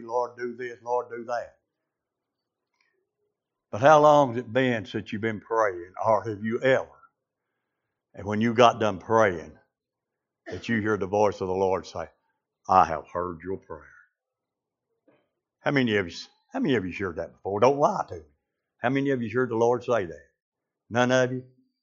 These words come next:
You know why? That's because, including myself, sometimes we don't stay there till we connect heaven. Sometimes we'll run in and we'll say a little minute or two prayer, and then we'll be gone. We'll jump in the car in the morning, oversleep, or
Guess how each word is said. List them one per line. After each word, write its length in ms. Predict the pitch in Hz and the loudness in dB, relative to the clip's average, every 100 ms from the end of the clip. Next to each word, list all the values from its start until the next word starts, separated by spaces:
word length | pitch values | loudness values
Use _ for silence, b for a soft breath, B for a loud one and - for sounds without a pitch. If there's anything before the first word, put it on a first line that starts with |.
| _ _ | _ _
You 120 | 120 | 2
know 100 | 123 | 4
why? 320 | 107 131 123 | 6 6 6
That's 180 | 117 107 | 4 0
because, 560 | 107 - 117 110 107 - _ _ _ _ _ | -6 -2 2 4 2 -6 _ _ _ _ _
including 440 | 101 98 107 107 98 | -14 -4 2 2 2
myself, 580 | 107 98 - 107 87 - _ _ _ _ _ _ _ | 0 0 0 -2 -2 -8 _ _ _ _ _ _ _
sometimes 540 | - 104 101 113 98 | -2 0 4 4 4
we 140 | 98 104 | -2 -2
don't 180 | 92 | -4
stay 280 | - 113 107 | -2 0 0
there 280 | 90 87 82 | -2 -8 -8
till 80 | 82 | -10
we 180 | 90 - _ _ 104 | -14 -16 _ _ -16
connect 360 | 87 92 - | -8 -8 -8
heaven. 200 | 101 82 - _ _ _ _ _ _ _ | -8 -8 -10 _ _ _ _ _ _ _
Sometimes 460 | - 98 107 107 98 | -6 -2 2 2 2
we'll 140 | 101 | -4
run 260 | 98 101 104 | -2 -4 -2
in 140 | 104 | -6
and 80 | 95 | -6
we'll 160 | 98 90 | -8 -4
say 160 | 107 | -4
a 40 | 101 | -2
little 200 | 101 95 | -4 -6
minute 260 | 107 98 92 - | -8 -10 -14 -10
or 80 | 107 | -10
two 60 | |
prayer, 260 | - 104 107 | -4 -2 -2
and 80 | 104 | -4
then 120 | 104 | -10
we'll 180 | 104 101 | -8 -6
be 140 | 104 | -6
gone. 340 | 101 110 107 90 _ _ _ _ | -2 -2 -4 -10 _ _ _ _
We'll 140 | 104 110 | -4 0
jump 280 | 110 107 113 | 2 0 -2
in 80 | |
the 80 | 104 | -6
car 320 | - 113 110 | 2 6 6
in 60 | 101 | 4
the 40 | |
morning, 320 | 101 110 107 110 | 0 -2 0 0
oversleep, 680 | 110 101 - 113 110 110 | -2 -4 -8 -4 -4 -6
or 140 | 95 | -14